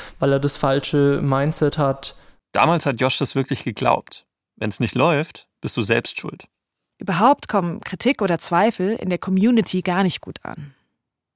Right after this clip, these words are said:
Speaker 3: Und wenn jemand aussteigen will, erzählt Josh, schalten sich plötzlich wichtige Leute aus der Academy ein.
Speaker 1: Die dich dann, die dann halt auch noch mal weiter auf dich, auf dich einreden und dich da emotional schon sehr unter Druck setzen.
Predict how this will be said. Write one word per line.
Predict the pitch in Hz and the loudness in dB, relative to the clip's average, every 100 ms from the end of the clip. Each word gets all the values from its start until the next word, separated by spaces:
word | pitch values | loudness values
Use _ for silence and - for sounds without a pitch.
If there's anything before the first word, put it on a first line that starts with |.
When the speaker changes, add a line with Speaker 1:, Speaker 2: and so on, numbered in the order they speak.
| _ _ - | _ _ -10
Speaker 3:
Und | 170 | -2
wenn | 190 | 2
jemand | 190 185 | 4 4
aussteigen | - 185 - 254 240 240 | 4 2 2 0 2 2
will, | 254 277 | 2 0
erzählt | - 233 240 240 | -2 -2 0 0
Josh, | 233 240 277 - - | 2 0 0 -4 -6
schalten | - 202 214 214 | -4 0 0 0
sich | 214 | -2
plötzlich | 208 196 - | -2 -2 0
wichtige | 240 262 269 247 | 0 0 -2 0
Leute | 185 151 - 85 | 2 2 0 -4
aus | 92 | -6
der | - | -4
Academy | - - 156 160 151 | -6 -4 -2 -2 -2
ein. | 98 - 160 - - | -4 -8 -16 -12 -2
Speaker 1:
Die | 156 151 | 2 2
dich | 143 - | 0 0
dann, | 156 147 | 2 4
die | 139 | 4
dann | 143 | 2
halt | 143 | 2
auch | - 139 | 2 0
noch | 156 | 0
mal | 147 139 | 2 2
weiter | 139 139 - 139 | 2 0 0 0
auf | 143 - | 0 -2
dich, | 147 131 - | -6 -4 -4
auf | 151 - | -4 -4
dich | 151 - | -6 -4
einreden | 147 147 147 143 139 | 0 2 2 2 0
und | 139 | -2
dich | 139 | -4
da | 151 | -2
emotional | 151 147 - 139 139 | 0 0 0 0 0
schon | - 143 | 0 0
sehr | 143 135 | 2 2
unter | 139 135 | 0 -2
Druck | 135 143 - | -2 -2 -2
setzen. | - 139 - 143 | -4 -6 -6 -8